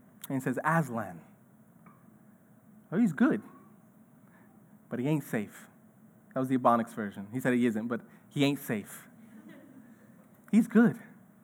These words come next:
but he ain't safe. And this God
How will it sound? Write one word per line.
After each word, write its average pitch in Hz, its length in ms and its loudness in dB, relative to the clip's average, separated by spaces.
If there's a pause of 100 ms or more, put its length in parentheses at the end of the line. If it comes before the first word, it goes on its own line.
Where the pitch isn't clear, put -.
(500)
but - 80 -4
he 120 80 0
ain't 127 140 0
safe. - 400 -10 (1700)
And 147 160 0
this 156 160 0
God 135 400 0